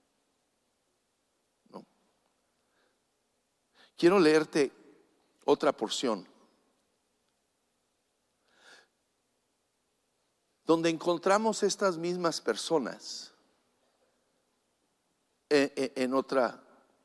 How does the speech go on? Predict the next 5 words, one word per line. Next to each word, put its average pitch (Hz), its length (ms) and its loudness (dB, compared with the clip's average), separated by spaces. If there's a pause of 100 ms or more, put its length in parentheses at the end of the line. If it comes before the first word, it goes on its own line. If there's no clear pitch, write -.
(140)
forma. - 440 -2 (2000)
Pero 180 120 2
son 233 200 4
los 247 140 4
mismos. 233 680 -4